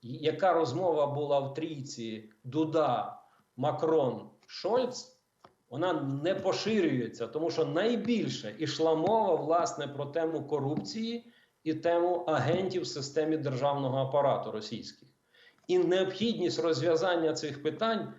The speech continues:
на усіх формах звучить як проблеми номер один і номер два. І в нинішній ситуації, навіть усвідомлюючи колосальну загрозу, яку несе в собі рашистська Росія,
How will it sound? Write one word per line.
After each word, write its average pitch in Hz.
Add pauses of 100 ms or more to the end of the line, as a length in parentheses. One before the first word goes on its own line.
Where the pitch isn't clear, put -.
на 160
усіх 175
формах 170
звучить 156
як 185
проблеми 170
номер 180
один 170
і 175
номер 165
два. 131 (540)
І 160 (200)
в 151
нинішній 196
ситуації, 160
навіть 170
усвідомлюючи 156
колосальну 170
загрозу, 147 (180)
яку 139
несе 160
в -
собі 139
рашистська 135 (220)
Росія, 127